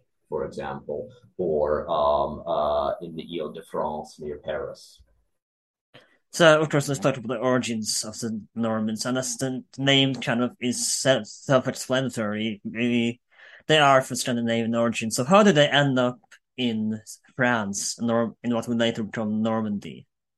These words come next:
Speaker 1: Yes, well, as you say, the, the, the, the key thing to bear in mind here is that that term Norman,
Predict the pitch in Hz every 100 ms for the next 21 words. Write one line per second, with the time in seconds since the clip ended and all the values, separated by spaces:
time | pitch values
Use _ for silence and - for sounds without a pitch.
0 | _ _ _ _ - 131 117 120 156 160
1 | - 180 120 117 123 123 127 123 131 117
2 | - 185 - 151 131 120 120 127 123 123
3 | 123 120 110 110 113 113 - 117 113 113
4 | 120 110 87 92